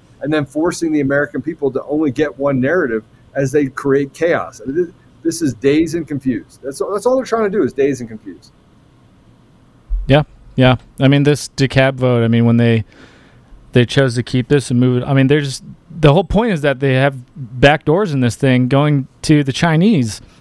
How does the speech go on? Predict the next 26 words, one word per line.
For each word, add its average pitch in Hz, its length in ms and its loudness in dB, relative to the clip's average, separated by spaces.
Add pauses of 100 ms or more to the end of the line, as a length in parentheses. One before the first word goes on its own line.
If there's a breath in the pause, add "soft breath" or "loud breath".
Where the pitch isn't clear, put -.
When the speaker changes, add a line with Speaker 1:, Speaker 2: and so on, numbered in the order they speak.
(140 soft breath)
Speaker 2:
and 139 80 4
now 156 100 6
they're 156 120 4
moving 165 220 2
it 156 60 2
all 156 160 2
internal. 165 320 -2
You 143 80 2
just 170 140 0
made 190 120 4
it 120 80 0
worse 165 300 0
if 131 120 -6
you 131 40 -4
did 135 160 2
anything. 127 420 0 (2250)
Speaker 1:
You 143 140 2
have 175 220 0
a 180 60 0
Chinese 185 640 -2
company 107 460 -6 (720)
that 131 120 0
is, 139 240 -2 (140)
that 135 160 0
is 123 240 -4
literally, 135 640 0